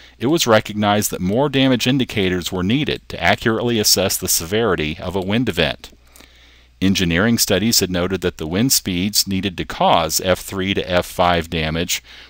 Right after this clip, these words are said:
were probably not as high as those in the original F scale.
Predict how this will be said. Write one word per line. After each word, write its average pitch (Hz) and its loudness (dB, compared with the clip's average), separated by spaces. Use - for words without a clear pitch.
were 95 -2
probably 185 2
not 135 2
as 123 0
high 131 2
as 85 0
those 87 -2
in 98 0
the 101 -2
original 82 -2
F 90 0
scale. 67 0